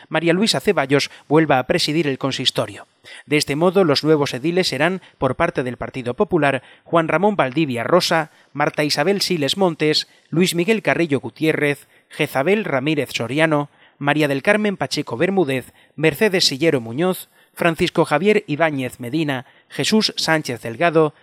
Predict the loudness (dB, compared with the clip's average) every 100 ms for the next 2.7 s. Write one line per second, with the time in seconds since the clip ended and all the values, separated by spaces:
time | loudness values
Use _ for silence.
0 | _ 0 2 2 0 -2 -4 -2 -2 0
1 | -2 -2 -8 _ _ -4 0 2 2 0
2 | 0 -2 -2 0 0 2 0